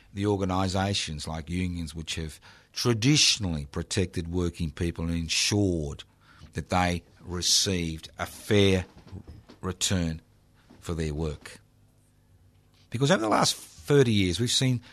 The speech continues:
something really interesting happen, which most people don't comment on. We've seen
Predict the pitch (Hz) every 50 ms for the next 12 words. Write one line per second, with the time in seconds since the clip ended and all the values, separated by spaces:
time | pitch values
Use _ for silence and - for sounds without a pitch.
0 | - - - - - - 156 147 - 143 131 123 123 131 156 175 180 180 180 92
1 | - 104 104 - 110 101 - - - 80 78 76 80 73 69 - - 69 - -
2 | _ - - - - - - - 135 - - 151 143 135 123 - - 98 87 82
3 | 82 76 76 71 71 69 - - 73 73 71 73 71 67 - 69 69 - - _
4 | _ _ _ _ _ _ - - - - - - - - - _ 160 170 170 -
5 | - - - 175 170 170 170 165 151 139